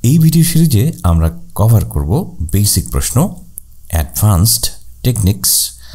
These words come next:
practical উদাহরণ, কিছু টিপস এবং tricks। আর হ্যাঁ, আমরা শুধু প্রশ্নের উত্তরই দেব না, বরং সেই উত্তরগুলি কিভাবে কার্যকরভাবে ব্যবহার করবেন তা হাতে কলমে দেখাবো।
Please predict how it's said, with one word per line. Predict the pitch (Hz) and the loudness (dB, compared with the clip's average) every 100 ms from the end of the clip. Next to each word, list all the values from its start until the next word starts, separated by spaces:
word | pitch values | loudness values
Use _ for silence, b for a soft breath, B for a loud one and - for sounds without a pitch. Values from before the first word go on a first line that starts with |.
| - | -6
practical | - 101 - 135 151 135 117 | 0 0 0 0 0 0 2
উদাহরণ, | 120 127 123 135 139 139 | 2 4 4 4 2 0
কিছু | - 104 107 | 0 0 2
টিপস | 120 117 110 - - - | 2 2 2 0 0 0
এবং | 95 98 - | 0 0 -2
tricks। | 60 - - - - - - - - - - - | -6 -4 -2 -2 -6 -10 -20 -20 -20 -20 -20 -8
আর | - 85 | -2 0
হ্যাঁ, | 92 90 101 170 - - | 2 2 2 -2 -8 -4
আমরা | 92 104 135 | 0 2 4
শুধু | - 143 180 | 4 2 0
প্রশ্নের | - 110 113 - 147 - | 0 2 2 0 -2 0
উত্তরই | 139 135 117 76 | -2 0 -2 0
দেব | 71 65 | -2 0
না, | 78 170 - B B B B B B B B B - | 0 -2 -6 B B B B B B B B B -2
বরং | 117 113 160 | 2 4 2
সেই | 165 - 135 - | 2 2 2 2
উত্তরগুলি | 143 135 - 151 151 151 - - | -2 0 0 0 2 0 -2 -4
কিভাবে | 131 135 117 92 | 2 4 4 2
কার্যকরভাবে | 113 92 85 - 110 147 127 110 95 | 0 0 0 0 2 2 2 0 2
ব্যবহার | 85 80 78 | 0 0 -2
করবেন | 78 78 69 90 170 - B B B B - | -2 -4 0 0 -2 -8 B B B B -2
তা | 104 | 0
হাতে | 87 98 113 | 2 0 -2
কলমে | 113 101 101 151 | -2 0 2 2
দেখাবো। | 165 - - - | 0 -4 -6 -6